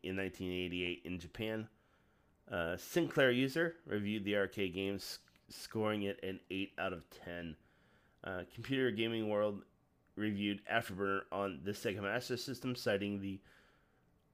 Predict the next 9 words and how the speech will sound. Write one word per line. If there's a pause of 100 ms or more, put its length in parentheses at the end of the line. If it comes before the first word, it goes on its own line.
(300)
aircraft
depicted
in
remarkable
detail,
spectacular
scenery,
excellent
explosions.